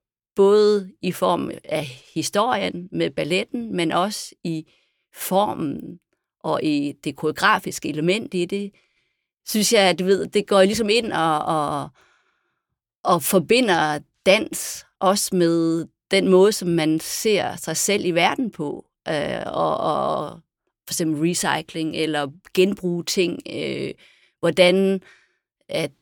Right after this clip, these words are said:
noget, som er historisk, noget, som ligger i os, bliver genopdaget på ny.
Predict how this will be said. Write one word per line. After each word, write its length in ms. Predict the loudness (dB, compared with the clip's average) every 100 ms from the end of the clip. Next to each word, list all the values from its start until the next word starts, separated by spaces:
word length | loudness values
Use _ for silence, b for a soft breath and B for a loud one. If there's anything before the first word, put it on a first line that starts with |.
| _ _
noget, 300 | 4 6 4
som 160 | 2 0
er 160 | 0 -2
historisk, 880 | -4 -2 2 4 2 0 -8 -6
noget, 220 | -2 -2 -2
som 720 | -4 -4 -4 -8 -10 -12 -16 -20 -20 _ _ _ _ _ _ _ _ _ _ _ _
ligger 360 | 4 6 6 2
i 220 | 2 0
os, 720 | 0 -2 -4 -4 -6 -8 -12 -16 _ _ _ _ _ _ _ _ 0
bliver 400 | 2 4 0 -4 _ _ _ _ _ _ _ _ _ _
genopdaget 520 | 2 2 2 -2 -2 -2
på 100 | -2
ny. 400 | 0 -2 -6